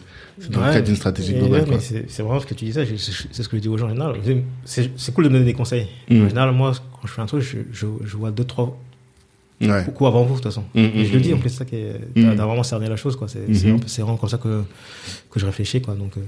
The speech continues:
Speaker 2: que
Speaker 1: Mm-hmm.
Speaker 2: j'essaie de réfléchir, en tout cas. Après,
Speaker 1: Ouais.
Speaker 2: ça peut ne pas marcher. Mais, euh,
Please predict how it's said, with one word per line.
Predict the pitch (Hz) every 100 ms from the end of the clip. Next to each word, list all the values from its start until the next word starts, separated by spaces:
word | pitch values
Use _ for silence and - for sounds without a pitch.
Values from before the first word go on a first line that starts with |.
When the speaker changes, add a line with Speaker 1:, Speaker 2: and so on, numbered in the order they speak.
| 104
Speaker 2:
que | -
Speaker 1:
Mm-hmm. | 90
Speaker 2:
j'essaie | 196
de | 135
réfléchir, | 107 117 120
en |
tout | 107
cas. | 107 123
Après, | 123 117
Speaker 1:
Ouais. | 104 101
Speaker 2:
ça | 95 104
peut | 117
ne | 107
pas | 98
marcher. | 98 - 139 131 127 - - - - 104 - _ _ _
Mais, | 110 101 101 98
euh, | 95 92 98 98 98 98 98 101 104